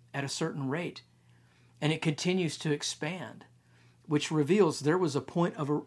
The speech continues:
of origination, that there was an, there was a cause, there was a first cause. We call him God. Anselm called him that than which nothing greater can be conceived. The,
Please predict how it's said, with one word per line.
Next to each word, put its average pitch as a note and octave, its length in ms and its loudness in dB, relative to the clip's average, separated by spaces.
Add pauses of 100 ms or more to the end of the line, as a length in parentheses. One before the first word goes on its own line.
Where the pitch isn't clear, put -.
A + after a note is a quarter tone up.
(120)
of C3+ 160 -8 (280)
origination, D3+ 720 2
that A#2+ 120 -8
there D#3 120 4
was D3 160 0
an, C3+ 140 -2 (340)
there D#3 120 6
was D3+ 120 4
a E3 40 2
cause, E3+ 560 6
there D#3 100 2
was F3 140 2
a F3+ 40 0
first F#3 320 0
cause. E3+ 380 4
We F3 200 4
call G3 300 2
him F#3 260 2
God. F3+ 420 2 (360)
Anselm F#3+ 460 2
called F3+ 260 2
him F3+ 140 0
that D#3 240 6
than F3 180 0
which E3+ 220 0
nothing E3+ 280 -2
greater D#3 280 2
can F3 200 -2
be F3 100 -2
conceived. E3 640 0 (580)
The, D3 280 4